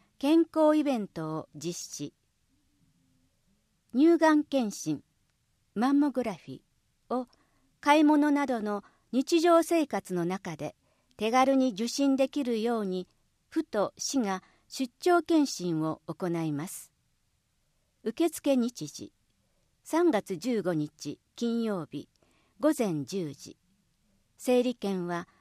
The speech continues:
午前九時三十分から中央北入り口で配布。検診は午前十時三十分から。場所、イオンモール市場縄手。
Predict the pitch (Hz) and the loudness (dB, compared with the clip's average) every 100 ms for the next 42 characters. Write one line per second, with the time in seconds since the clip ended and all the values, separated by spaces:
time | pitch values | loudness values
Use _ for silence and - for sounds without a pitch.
0 | _ 233 294 262 233 - 302 247 - 269 | _ -2 0 0 -2 -4 -4 -4 -2 0
1 | 285 285 - - 175 147 143 127 - _ | 0 -2 -10 -8 -6 -6 -10 -12 -16 _
2 | _ _ _ 311 330 320 311 208 170 - | _ _ _ 0 2 4 2 2 -2 -8
3 | - 247 226 - 208 254 240 240 214 196 | -4 -2 -2 -4 -4 -2 -4 -8 -8 -4
4 | 202 - - 190 185 _ 160 - _ _ | -4 -4 -10 -12 -12 _ -12 -12 _ _
5 | _ _ _ _ _ _ - 233 262 233 | _ _ _ _ _ _ -2 -2 -2 -4
6 | 226 214 208 208 _ _ 254 330 269 214 | -4 -2 -2 -4 _ _ 0 2 2 0
7 | 185 294 202 165 - 220 247 247 - _ | 0 -2 -2 -6 -4 -2 -2 -4 -12 _
8 | 147 135 - 151 123 _ _ _ _ _ | -10 -8 -12 -14 -14 _ _ _ _ _
9 | _ _ _ _ _ _ _ 190 - 220 | _ _ _ _ _ _ _ -8 -6 -6
10 | 190 - _ _ _ _ _ - 233 311 | -6 -8 _ _ _ _ _ -4 4 8
11 | 320 294 285 214 165 156 - - 208 233 | 8 6 4 0 -2 -6 -8 -8 -2 -2
12 | 226 214 185 139 - 127 | 0 -2 -4 -6 -12 -18